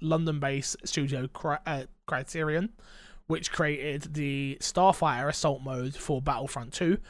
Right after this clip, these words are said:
had been brought in to work on the game alongside E A Vancouver. However, problems began to arise due to the challenge of cross-country development, with one of the persons stating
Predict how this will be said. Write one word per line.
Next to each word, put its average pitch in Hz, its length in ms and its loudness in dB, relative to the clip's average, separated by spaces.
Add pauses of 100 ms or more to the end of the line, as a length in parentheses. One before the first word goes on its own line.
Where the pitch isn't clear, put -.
(260)
had 185 220 4
been 165 280 2
brought 156 240 0
in 151 100 -4
to - 100 -4
work 135 220 -2
on 123 80 -6
the 113 60 -8
game 113 260 -8
alongside 156 640 2
E 156 160 -2
A 156 200 0
Vancouver. 139 640 4
However, 160 400 4 (280)
problems 226 320 8
began 165 400 2
to 160 120 0
arise 139 440 -2
due 147 220 -2
to 147 160 -4
the 131 100 -4
challenge 165 540 -2
of 143 180 -4 (120)
cross-country - 800 -4
development, 131 500 -6 (440)
with 156 220 4
one 190 180 4
of 196 240 2
the 160 520 4 (180)
persons 151 540 0
stating 143 440 -4